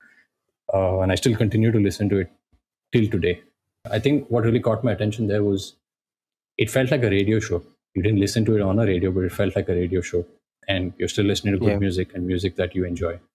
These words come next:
Speaker 1: Um, and so the format was really good. What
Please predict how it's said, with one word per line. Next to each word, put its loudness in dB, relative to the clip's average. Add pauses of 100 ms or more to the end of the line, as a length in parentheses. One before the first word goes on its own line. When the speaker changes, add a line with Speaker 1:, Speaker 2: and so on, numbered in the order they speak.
(220)
Speaker 1:
Um, -6 (180)
and -8
so -2
the 0
format 0
was 0
really -2
good. -6 (1500)
What 0